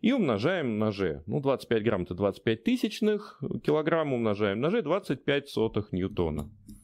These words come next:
Двадцать пять сотых ньютона. Ну и, соответственно, Н один из полученного выше равенства равно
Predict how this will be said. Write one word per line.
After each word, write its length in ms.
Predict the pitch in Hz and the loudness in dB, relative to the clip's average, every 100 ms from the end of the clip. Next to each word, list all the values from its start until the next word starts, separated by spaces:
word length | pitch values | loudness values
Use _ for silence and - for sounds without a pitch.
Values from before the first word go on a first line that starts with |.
| _ _ _ - - - - - - _ - - - - | _ _ _ -12 -10 -8 -10 -10 -20 _ -16 -16 -18 -8
Двадцать 600 | 95 113 139 - 90 - | 0 2 0 -2 -4 0
пять 320 | 98 104 - - | 0 0 -4 -18
сотых 540 | - 98 95 95 - | -2 0 2 0 -2
ньютона. 500 | 98 98 - 80 - - - - | -2 0 0 -2 -4 -12 -20 -6
Ну 140 | - 254 | 2 2
и, 40 | |
соответственно, 920 | 262 156 - 113 104 - - 90 87 - | 4 2 2 2 0 -2 -2 0 0 0
Н 240 | 113 95 | 0 0
один 540 | 80 82 120 247 269 - - _ _ _ _ - - _ _ - - - - - _ _ _ _ _ _ _ | -2 -4 -2 0 0 -4 -18 _ _ _ _ -20 -20 _ _ -16 -16 -16 -16 -18 _ _ _ _ _ _ _
из 360 | 123 123 - - _ - | -2 0 -4 -18 _ 0
полученного 580 | 131 131 120 120 117 | 2 2 0 2 2
выше 260 | 120 117 131 | 2 2 2
равенства 680 | 123 131 117 113 - 120 117 _ _ _ _ - | 2 0 -2 -4 -4 -4 -4 _ _ _ _ -2
равно 640 | 117 123 123 170 202 196 | 0 2 2 0 0 -2